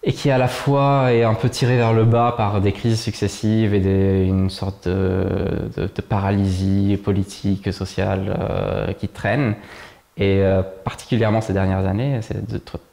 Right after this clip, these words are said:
deux, trois dernières années, donc le, c'est un pays qui est particulièrement en crise. Euh,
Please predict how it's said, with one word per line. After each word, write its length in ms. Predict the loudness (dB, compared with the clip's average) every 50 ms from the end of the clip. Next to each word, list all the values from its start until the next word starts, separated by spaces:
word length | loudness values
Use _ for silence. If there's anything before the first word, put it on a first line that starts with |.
| _ _ -10
deux, 200 | -10 -6 -4 -4
trois 220 | -4 -2 -2 -2 -2
dernières 360 | 0 0 0 0 0 -2 -2
années, 280 | -2 0 0 0 0
donc 220 | -2 -2 -4 -4 -6 -6
le, 120 | -8 -8
c'est 140 | -8 -8 -8
un 40 | -6
pays 320 | -4 -4 -4 -4 -4 -4
qui 80 | -6 -8
est 80 | -8
particulièrement 600 | -8 -10 -10 -10 -6 -4 -2 -2 -2 -2 -2 -2 -4
en 20 |
crise. 300 | -4 -4 -6 -8 -8 -10 -16 -20 -20 -20 -20 -20 -20 -20 -20 -20 -20 -20 -20 -20 _ _ _ _ _ -8 -4
Euh, 1400 | -2 0 2 2 2 2 2 2 2 2 2 2 2 2 2 2 2 2 2 2 2 2 2 2 2 2 2 2 0